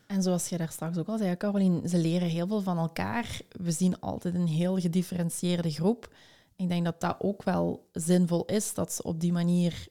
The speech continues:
van elkaar leren en, en elkaar kunnen stimuleren in bepaalde dingen. Want dat zie je ook wel zo onderling elkaar wat helpen. Of, of als ze fijnmotorische dingen moeten gaan doen. Eh,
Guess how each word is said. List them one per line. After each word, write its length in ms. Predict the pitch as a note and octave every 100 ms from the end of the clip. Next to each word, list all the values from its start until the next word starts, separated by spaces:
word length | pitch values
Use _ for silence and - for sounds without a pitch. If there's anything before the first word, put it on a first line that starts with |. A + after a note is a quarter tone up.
| -
van 320 | D#3+ D#3+ E3
elkaar 360 | E3+ - F3+ F3
leren 420 | F3+ G#3+ A#3 A3
en, 180 | - E3+
en 360 | F3+ F3 E3+ E3 - - _ _
elkaar 500 | F3+ E3+ F#3+ F#3+ F3+
kunnen 240 | - F3+ F3
stimuleren 600 | - F#3 F3 D#3 F#3+ C4
in 60 |
bepaalde 400 | G#3+ F#3+ F#3 F#3
dingen. 180 | F#3 F#3
Want 120 | F3+
dat 140 | G3 -
zie 100 | G3
je 140 | - -
ook 180 | F#3+ F#3+
wel 200 | C4+ A#3+
zo 220 | F3+ F3+ - - _ _
onderling 520 | - F3+ F3+ F3 F3+
elkaar 380 | - F3+ - F3+
wat 180 | F3 F#3
helpen. 540 | C#3+ F3+ F#3 G3+ G3+
Of, 280 | - F3 - - - - -
of 160 | - F3+
als 160 | - -
ze 260 | F3+ F3+ F3+
fijnmotorische 760 | F#3 F#3+ F#3 - F3+ F3+ F#3
dingen 240 | F3 F3+
moeten 220 | F#3 F3+ F3
gaan 180 | F3+
doen. 460 | F3 F3+ F3+ F3+ F3+
Eh, 320 | - F3 E3+